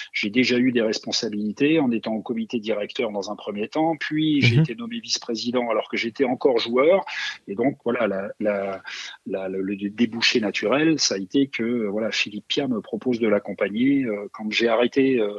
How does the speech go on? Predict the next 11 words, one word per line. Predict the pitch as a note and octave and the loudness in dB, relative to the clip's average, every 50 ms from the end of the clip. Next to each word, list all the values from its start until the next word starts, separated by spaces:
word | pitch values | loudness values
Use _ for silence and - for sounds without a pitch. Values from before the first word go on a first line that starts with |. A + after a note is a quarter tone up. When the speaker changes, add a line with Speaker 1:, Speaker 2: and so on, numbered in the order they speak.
| A2 A#2 - | -8 -10 -6
Speaker 1:
en, | - G#2+ G#2+ A#2 - | -2 -2 -2 0 2
en | - G#2+ G#2+ | 2 2 2
m'y | A2 A2+ A2+ A2 | 4 2 0 -2
consacrant | - - B2 - - B2+ A2+ - - C#3+ C3+ | -2 -2 0 0 2 0 0 0 0 0 0
à | B2+ | 0
plein | - C3 B2+ | 0 -2 -2
temps, | - - B2 G#2+ | -2 -2 -4 -4
même | F#2+ G#2 G#2 G#2 | -4 -8 -4 -2
si, | - - - C3 B2 A#2 | 0 0 0 0 -2 -2
euh, | G#2+ G2+ | -4 -4
pendant, | - - G2+ G2+ G#2 G2+ G2+ G2 | -2 -4 -4 -2 -2 -4 -4 -6